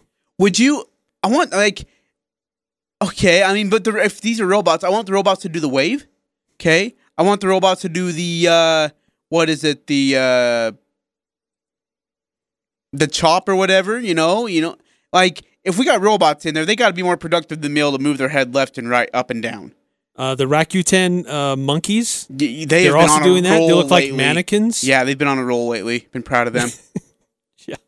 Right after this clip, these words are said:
Speaker 1: Wait,
Speaker 2: sure.
Speaker 1: they've been doing what?
Speaker 2: Uh, they have their, their robots look like mannequins, and they put, like, jerseys on them or different clothes.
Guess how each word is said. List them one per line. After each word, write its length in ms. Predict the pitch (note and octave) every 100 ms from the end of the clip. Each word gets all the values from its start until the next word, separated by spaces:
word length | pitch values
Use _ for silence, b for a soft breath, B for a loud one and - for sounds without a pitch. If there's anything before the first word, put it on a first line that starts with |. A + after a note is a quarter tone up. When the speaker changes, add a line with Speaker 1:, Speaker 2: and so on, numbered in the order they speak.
| _
Speaker 1:
Wait, 120 | F3 E3+
Speaker 2:
sure. 80 |
Speaker 1:
they've 120 | F3+ F3
been 140 | E3+
doing 240 | E3 D3
what? 320 | C3+ E3+ C4+ - _ _ _ _ _ _ _ _ _ _ _ _ _ -
Speaker 2:
Uh, 140 | C#3+
they 160 | C#3+ E3
have 360 | F3 E3 - -
their, 280 | D3 E3 E3+
their 260 | D3+ D#3+
robots 600 | E3+ F3 E3+ D3+ E3 - D#3
look 240 | D#3 -
like 240 | D3 -
mannequins, 600 | D3 C#3 B2+ - B2+ D#3 D3
and 80 |
they 60 | D#3
put, 280 | D3+ F3 D3+
like, 180 | D3+ B2+
jerseys 480 | C#3+ D#3 D3 D#3
on 220 | D3 C#3+ D3
them 180 | D#3
or 200 | C#3+ A#2+
different 340 | A2+ D3 D3+ A2+
clothes. 640 | - B2 C3 D#3 - -